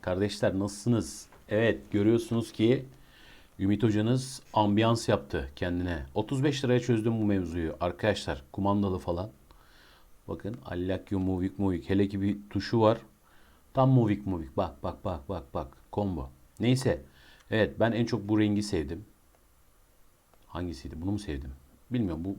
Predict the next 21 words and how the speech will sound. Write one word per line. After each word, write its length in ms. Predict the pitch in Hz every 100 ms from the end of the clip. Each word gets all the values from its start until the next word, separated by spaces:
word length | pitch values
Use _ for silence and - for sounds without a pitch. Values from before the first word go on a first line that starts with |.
| 107
bu 140 | 104
olabilir. 560 | 101 87 82 76 - -
Bunu 140 | 104 120
seveyim 420 | - 92 73 67 - -
şimdilik. 420 | - 76 71 104 - - - - - - - -
Evet. 200 | 147 - - - - - - -
Neyse. 320 | 135 104 - 69 - - - -
Böyle 160 | 82 90
bir 120 | 98 - -
şeyi 340 | - 85 95 -
anlatmak 500 | 92 87 80 95 98
istedik 320 | - - 76
size. 400 | - 71 67 117 - - - -
Evet 240 | - 175 139
arkadaşlar, 560 | 131 135 170 131 104
bugünkü 360 | 110 143 127 117
konumuz 520 | - 123 104 147 - - - - -
omurgalılar 1040 | 120 117 127 110 101 92 98 135 139 - 95
ve 220 | 127 147 - - - - -
inceden 540 | 151 139 104 107 120 95
balıklarla 800 | 98 98 - 95 78 78 104